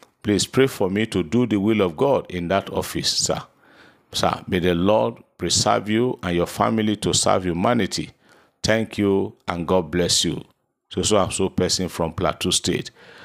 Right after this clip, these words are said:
I pray for you, brother. The God that has put you in that office and on that seat, his power and grace will sustain you.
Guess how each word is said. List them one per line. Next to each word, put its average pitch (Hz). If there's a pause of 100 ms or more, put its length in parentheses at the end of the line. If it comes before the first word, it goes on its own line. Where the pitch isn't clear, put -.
(120)
I -
pray 123
for 110
you, 107
brother. 113 (500)
The 90
God 107
that 85
has 80
put 120
you 110 (200)
in 90
that 104
office 107
and 87
on 87
that 104
seat, 131 (460)
his 85
power 117
and 92
grace 107
will 98
sustain 139
you. 139